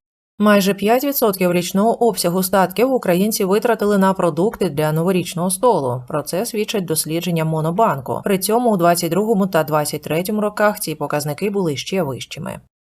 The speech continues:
У Дії тепер можна анулювати бронювання працівників, пише видання Бабель. Послуга доступна для керівників та уповноважених працівників компаній. Треба подати заяву і чекати на результат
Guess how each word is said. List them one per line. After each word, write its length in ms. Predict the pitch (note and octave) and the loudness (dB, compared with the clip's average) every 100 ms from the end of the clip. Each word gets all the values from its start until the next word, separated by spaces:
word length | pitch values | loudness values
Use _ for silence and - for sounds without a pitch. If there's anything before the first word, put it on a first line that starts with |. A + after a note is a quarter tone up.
| _ - | _ -4
У 140 | C4 | -2
Дії 340 | G#3+ C4+ B3 D#3 | 0 0 2 0
тепер 340 | - D#3+ F3 | 0 0 2
можна 340 | F#3+ A3 G#3 | 2 2 2
анулювати 540 | G3 G3 F#3+ F3+ A3+ A#3+ | 4 4 4 4 4 4
бронювання 540 | F#3+ F3 D#3 E3+ E3 | 2 2 2 2 0
працівників, 760 | E3 D#3+ - E3+ F#3 G3+ D#3 B2+ | -2 -4 -2 0 0 0 -2 -2
пише 240 | C3 B2 | -8 -6
видання 360 | C#3+ D3 C#3 D#3+ | -4 -4 -4 0
Бабель. 420 | G3 D3+ - D#2 B2+ | 2 2 0 -8 -8
Послуга 420 | - B3 C#4 C4 | -4 -2 0 0
доступна 520 | G3 F#3+ G3+ A3 G3+ | 0 -2 -4 -2 0
для 240 | E3 F3 G3 | 2 0 0
керівників 540 | A3+ G3+ E3 F#3 A#3 | 0 0 0 0 -2
та 180 | G#3+ A3 | 2 0
уповноважених 720 | A#3+ B3 A3 E3 D#3+ F3 E3+ | 2 0 2 2 2 0 -2
працівників 560 | E3+ E3 D#3+ C#3+ C3 C3+ | -4 -4 -4 -6 -8 -6
компаній. 600 | D#3+ E3+ D3+ B2+ A#2+ B2 | -6 -4 -4 -6 -8 -6
Треба 260 | B3+ D4 C4+ | 0 2 2
подати 420 | G#3+ F3+ E3+ D#3+ | 0 2 2 0
заяву 500 | D3 D3+ D3+ A3 B3 | -4 -2 0 0 2
і 80 | B3+ | 0
чекати 480 | - E3 E3 F#3+ G#3 | -2 -2 -2 0 0
на 200 | F#3 D3+ | 0 0
результат 440 | C#3 C3 C3 E3+ | -2 -6 -4 -4